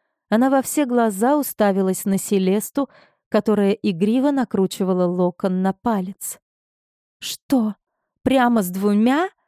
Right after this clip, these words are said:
Сразу?» недоверчиво спросила Энни. «Да, и это прекрасно», подмигнула Селеста. «А вы уже опробовали своих?»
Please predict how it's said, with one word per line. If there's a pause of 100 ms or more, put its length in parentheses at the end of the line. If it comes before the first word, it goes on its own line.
(200)
Сразу?» (540)
недоверчиво
спросила
Энни. (640)
«Да, (300)
и
это
прекрасно», (460)
подмигнула
Селеста. (720)
«А
вы
уже
опробовали
своих?»